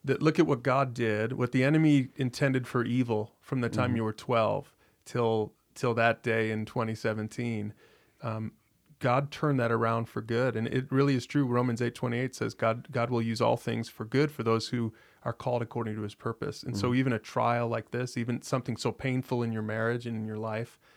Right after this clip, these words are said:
Speaker 1: um, I think that is, it's so cool to hear just how, and again, it's not that therapy isn't important, and even some of the medication, whatever else, I think that was all part of the, the plan, but, but true freedom, true, uh, true, you know,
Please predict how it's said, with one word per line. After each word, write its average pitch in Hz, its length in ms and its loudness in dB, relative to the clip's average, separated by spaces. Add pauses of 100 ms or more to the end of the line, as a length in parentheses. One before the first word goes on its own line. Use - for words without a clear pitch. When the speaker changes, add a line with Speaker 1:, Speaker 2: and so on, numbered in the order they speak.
(320)
Speaker 1:
um, 110 320 -6 (360)
I 127 140 2
think 147 260 2
that 123 160 2
is, - 280 -4 (140)
it's - 180 -4
so 139 260 6
cool 131 360 0
to - 120 -4
hear 107 460 0 (360)
just - 300 -4
how, 110 440 2 (300)
and 139 100 2
again, 127 220 4
it's 117 160 -2
not 127 160 2
that 120 140 -2
therapy 120 340 2
isn't 117 300 -2
important, 120 500 -2
and 120 120 -2
even 123 320 0
some 127 200 -2
of 120 40 0
the 117 60 0
medication, 117 580 -2
whatever 113 300 2
else, 135 200 2
I 117 40 -4
think 117 160 -2
that 120 120 0
was 117 120 -2
all 113 140 4
part 120 340 0
of 110 120 -4
the, 107 180 0 (180)
the - 100 -6
plan, 120 440 -4
but, - 420 -8
but 123 280 -4
true 143 320 2
freedom, 113 500 -2 (540)
true, 139 500 4
uh, 117 280 -2 (180)
true, 139 420 4 (460)
you 135 80 0
know, 113 180 2